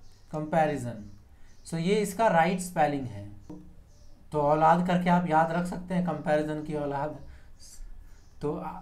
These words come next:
ये याद रखने का hint है बस, एसओएन। तो इसका answer क्या है? Option number three।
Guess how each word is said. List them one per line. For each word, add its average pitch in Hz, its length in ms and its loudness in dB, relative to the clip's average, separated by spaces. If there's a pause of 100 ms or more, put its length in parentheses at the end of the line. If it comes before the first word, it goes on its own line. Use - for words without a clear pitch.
(120)
ये 220 120 -2
याद 185 260 8
रखने 196 260 0
का 220 120 0
hint 139 280 -2
है 113 160 -10
बस, 107 280 -14
एसओएन। 147 880 -2 (360)
तो 170 100 -2
इसका 180 260 2
answer 185 340 2
क्या 202 200 2
है? 233 120 2
Option 180 400 0
number 175 300 0
three। 104 540 -12